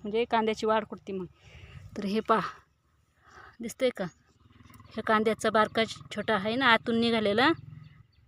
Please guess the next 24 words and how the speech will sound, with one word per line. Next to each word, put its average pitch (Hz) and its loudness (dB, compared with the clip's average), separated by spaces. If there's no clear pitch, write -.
हे 226 -4
पान 214 4
नाही 208 0
घ्यायचं, 208 -6
असं 226 -4
कडचं 214 2
घ्यायचं, 196 -4
कडचं. 190 -8
तर 240 2
एका 233 0
कांद्याचे 214 -4
दोन 208 -8
दोन 202 -10
पात 208 -12
आपण 196 -12
घेऊ 226 -8
शकतो. 220 -12
हे 220 -8
पहा 214 0
मी 208 0
इथं 208 -6
भाजी 196 -6
घेतली 220 0
छान. 240 -2